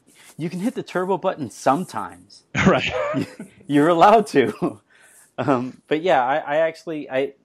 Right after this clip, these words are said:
Speaker 1: you know, eventually the, the Wolves will, will kind of upgrade so that he can kind of move to the bench. But as of right now,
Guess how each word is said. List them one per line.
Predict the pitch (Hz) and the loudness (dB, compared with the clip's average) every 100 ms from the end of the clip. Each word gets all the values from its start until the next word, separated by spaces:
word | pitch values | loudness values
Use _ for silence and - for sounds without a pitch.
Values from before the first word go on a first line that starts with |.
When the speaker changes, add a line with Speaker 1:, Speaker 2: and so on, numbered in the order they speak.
| _ _ - | _ _ -12
Speaker 1:
you | 139 | -10
know, | 120 123 | -8 -10
eventually | 127 185 202 170 151 139 131 | -8 -10 -10 -12 -8 -8 -8
the, | 127 123 120 | -10 -12 -12
the | 127 117 | -12 -10
Wolves | 127 147 139 127 - - | -10 -10 -10 -12 -18 -12
will, | 120 113 110 107 | -8 -8 -10 -14
will | 120 107 | -16 -16
kind | - 127 | -14 -12
of | 113 - | -12 -8
upgrade | 135 139 123 110 110 104 _ | -8 -8 -12 -10 -12 -14 _
so | - 117 104 104 98 | -12 -8 -8 -10 -14
that | 117 107 | -16 -12
he | 120 | -12
can | 120 | -12
kind | 113 113 | -14 -14
of | 110 | -14
move | 107 | -14
to | 110 | -14
the | 104 | -14
bench. | 135 127 - | -12 -12 -10
But | 131 | -6
as | 151 190 | -6 -4
of | 202 123 | -6 -6
right | 127 123 | -8 -10
now, | 113 110 104 98 98 | -8 -4 -4 -4 -8